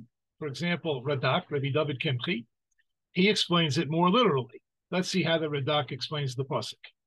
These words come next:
"Im tirtza ato laleches litzvon haaretz," if you wish to go to the north of the land, so that which would probably be called small,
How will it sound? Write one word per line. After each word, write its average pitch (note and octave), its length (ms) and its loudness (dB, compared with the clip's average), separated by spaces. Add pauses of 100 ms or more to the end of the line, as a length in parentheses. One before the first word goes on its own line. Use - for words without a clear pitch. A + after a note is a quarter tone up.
(580)
"Im C#3+ 120 -4
tirtza G3+ 480 2
ato E3 420 2
laleches D#3+ 540 0
litzvon E3+ 520 2
haaretz," - 680 -2 (480)
if G#3 240 0
you A3 140 4
wish F#3 520 4 (920)
to D3 120 -8
go F3+ 280 6
to D#3+ 160 -2
the C#3 100 -2
north C#3+ 400 -2 (340)
of D3 140 -8
the D#3+ 80 -4
land, E3 380 -2 (1900)
so C#3+ 180 -10
that D3 260 0
which C#3+ 260 -4
would C#3+ 140 -10
probably D#3+ 320 0
be C#3 180 -2
called C3 300 0
small, D#3 640 0